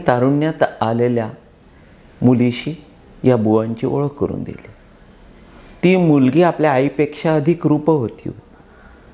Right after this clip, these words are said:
उफाडी होती, देखणी होती, सुंदर होती, खूप तरुण होती. बुवा तिच्याही प्रेमात पडले, तिच्या आईला बाजूला केलं आणि तिला जवळ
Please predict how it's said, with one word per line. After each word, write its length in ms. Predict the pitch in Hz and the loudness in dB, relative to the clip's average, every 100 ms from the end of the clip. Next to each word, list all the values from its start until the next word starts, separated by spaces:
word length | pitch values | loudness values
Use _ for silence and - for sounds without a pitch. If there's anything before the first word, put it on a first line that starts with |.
| - - - | -20 -20 -4
उफाडी 360 | 113 - 160 151 | -4 0 -2 -2
होती, 220 | 98 - | -6 -10
देखणी 400 | - 98 - - | -6 -6 -4 -2
होती, 240 | 123 - 98 | -2 -4 -8
सुंदर 400 | - 113 123 139 | 2 2 4 0
होती, 280 | 90 - - - - - - - - - - - | -2 -8 -16 -20 -20 -20 -20 -20 -20 -20 -20 -18
खूप 280 | - 151 - | -2 -2 0
तरुण 240 | 135 165 139 | 0 2 0
होती. 260 | - - - - - - - - - - - - - - - - - - - - | -6 -12 -18 -20 -20 -20 -20 -20 -20 -20 -20 -20 -20 -20 -20 -20 -20 -20 -10 0
बुवा 380 | 143 170 208 202 - - - - - - | 4 4 2 -2 -10 -20 -20 -20 -20 -2
तिच्याही 340 | 175 170 185 175 | -2 0 0 2
प्रेमात 360 | 147 101 95 | 0 -2 -2
पडले, 440 | - - 87 95 135 - - - - - - - - | -8 -6 -6 -6 -12 -14 -20 -20 -20 -20 -20 -14 -2
तिच्या 240 | 127 160 | 0 2
आईला 260 | 139 135 147 | 2 2 2
बाजूला 440 | 123 120 123 151 | 0 -2 -2 -4
केलं 360 | 139 113 104 127 - - - - - - - - - | -4 -4 -6 -6 -14 -20 -20 -20 -20 -20 -20 -20 -6
आणि 220 | 120 131 139 131 | 0 2 2 2
तिला 220 | 120 123 | 2 2
जवळ 340 | 98 107 107 | 2 2 2